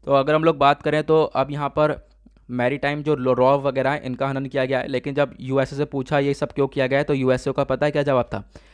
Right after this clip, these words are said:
यूएसए का जवाब था, "यार ये तो हम करते रहते हैं, ठीक है, ये हमारी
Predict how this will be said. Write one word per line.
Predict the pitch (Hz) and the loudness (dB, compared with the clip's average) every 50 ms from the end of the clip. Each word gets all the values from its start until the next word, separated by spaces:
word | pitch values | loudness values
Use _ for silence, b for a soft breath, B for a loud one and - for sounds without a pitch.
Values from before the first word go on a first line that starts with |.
| b b b b | b b b b
यूएसए | 147 151 180 190 185 180 - 202 | -2 2 4 6 6 4 4 2
का | 185 175 | 2 4
जवाब | 160 151 147 143 - - | 4 4 4 2 2 0
था, | 165 156 | -2 -2
"यार | 160 151 143 139 139 143 151 | -2 0 0 0 2 0 0
ये | 151 135 139 143 | -2 -4 -6 -4
तो | - - | -4 -4
हम | 139 123 117 117 123 127 131 - - - | -6 -4 -4 -4 -4 -4 -6 -8 -10 -10
करते | - 123 117 - 127 | -8 -8 -6 -6 -6
रहते | 117 110 107 - 110 | -6 -6 -6 -8 -10
हैं, | 107 - - _ _ - | -16 -16 -18 _ _ -12
ठीक | 139 127 117 | -10 -8 -8
है, | 107 110 110 117 | -8 -10 -10 -12
ये | 110 117 131 | -6 -4 -2
हमारी | 135 135 123 120 117 117 117 139 147 147 - | -2 -2 0 2 2 2 2 2 0 -4 -6